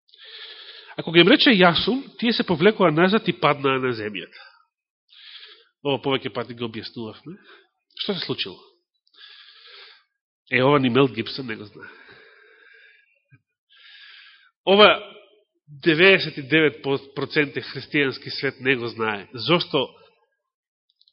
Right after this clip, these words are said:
и Јуда и полицијата, оние што дошле да го уапсат Исуса, се повлекоа назад и паднаа на земјата?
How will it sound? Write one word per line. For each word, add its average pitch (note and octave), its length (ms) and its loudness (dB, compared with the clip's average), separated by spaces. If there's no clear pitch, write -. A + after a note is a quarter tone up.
и F#3+ 80 0
Јуда D3 320 2
и D3+ 160 -8
полицијата, B2+ 760 -4
оние F3 280 4
што D3+ 80 -6
дошле D#3 240 -2
да C#3 80 -2
го D3 140 4
уапсат - 300 -2
Исуса, D3 340 -6
се - 180 -6
повлекоа C3+ 480 0
назад C3+ 380 0
и B2 60 -6
паднаа A2+ 440 -6
на A2 160 -12
земјата? G2 400 -20